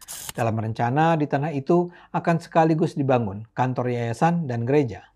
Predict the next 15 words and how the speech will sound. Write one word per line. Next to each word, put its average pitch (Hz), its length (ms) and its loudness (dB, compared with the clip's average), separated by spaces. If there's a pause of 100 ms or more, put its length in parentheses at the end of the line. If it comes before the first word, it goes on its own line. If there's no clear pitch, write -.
(180)
Tempat 180 480 2
tumpangan 170 400 2
ibadah 139 320 2
mereka 151 320 2
di 131 160 0
Soekarno-Hatta 123 880 -4 (240)
berhenti 127 480 2
setelah 123 400 -6
dua 113 160 -4
belas 120 160 -6
tahun. 113 400 2 (480)
Ini 147 160 0
bukan 131 280 0
karena 127 160 0
protes, 165 640 -2